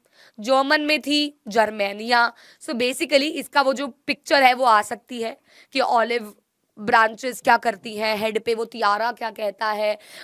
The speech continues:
ब्रेस्ट पैलेट क्या कहती है, टूटी हुई ब्रोकन चेन क्या कहती है, ये सब बहुत इंपॉर्टेंट है। लेकिन हाँ, पूरी जर्मेनिया सबसे ज्यादा क्या दिखाती है? हीरोइज्म दिखाती है।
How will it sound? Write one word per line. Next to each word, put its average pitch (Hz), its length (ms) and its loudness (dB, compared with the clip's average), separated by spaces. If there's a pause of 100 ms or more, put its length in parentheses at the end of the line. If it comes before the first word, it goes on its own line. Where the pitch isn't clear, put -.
ब्रेस्ट 269 340 0
पैलेट 277 420 4
क्या 277 160 2
कहती 262 440 -6
है, 247 300 2 (280)
टूटी 311 260 0
हुई 311 220 0
ब्रोकन 269 460 2
चेन 339 400 -4
क्या 311 140 4
कहती 277 420 0
है, 254 240 2 (300)
ये 294 100 -6
सब 302 180 -4
बहुत 226 360 0
इंपॉर्टेंट 240 440 -4
है। 269 60 -2
लेकिन 254 320 -6
हाँ, 220 340 -2 (320)
पूरी 339 280 0
जर्मेनिया 262 720 -2
सबसे 294 380 -4
ज्यादा 254 240 2
क्या 240 240 2
दिखाती 233 480 -4
है? 285 300 -2 (380)
हीरोइज्म 240 600 0
दिखाती 247 560 -4
है। 202 360 -2